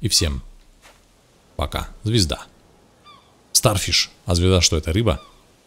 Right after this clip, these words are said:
Прикинь. Звезда это рыба. У меня есть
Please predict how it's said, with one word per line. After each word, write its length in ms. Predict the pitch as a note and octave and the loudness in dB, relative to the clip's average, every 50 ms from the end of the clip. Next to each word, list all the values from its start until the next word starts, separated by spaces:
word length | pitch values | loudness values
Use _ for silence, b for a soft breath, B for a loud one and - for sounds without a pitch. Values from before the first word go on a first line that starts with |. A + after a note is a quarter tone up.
| _ _ _ _ _ _ | _ _ _ _ _ _
Прикинь. 340 | F2+ E2+ E2 - G2+ G#2 G2+ - B B B B B B B B _ _ _ _ _ | -4 -4 0 0 -2 -2 -2 -6 B B B B B B B B _ _ _ _ _
Звезда 200 | - D#2 F2+ F#2+ | -2 0 0 0
это 140 | F#2 - D#2+ | 0 0 -2
рыба. 300 | D2+ D2 C2+ C2 B1 - b b b b b b b _ _ - _ | -4 -4 -6 -6 -8 -10 b b b b b b b _ _ -8 _
У 40 | E2+ | -2
меня 120 | F2 E2 | 0 0
есть 500 | D#2 E2 F2 E2+ - - - - - - | 2 2 0 0 0 -2 -4 -6 -6 -12